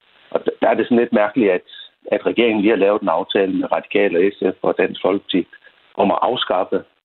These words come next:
øh, den grønne check, som er sådan et skattefradrag for, for alle de fattigste.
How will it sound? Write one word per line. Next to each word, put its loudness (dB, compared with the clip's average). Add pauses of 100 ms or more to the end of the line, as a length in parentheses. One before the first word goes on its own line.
(140)
øh, 2
den 0
grønne 0
check, 0
som 0
er 0
sådan -4
et -12
skattefradrag -2
for, -4 (140)
for -4
alle 0
de -2
fattigste. -2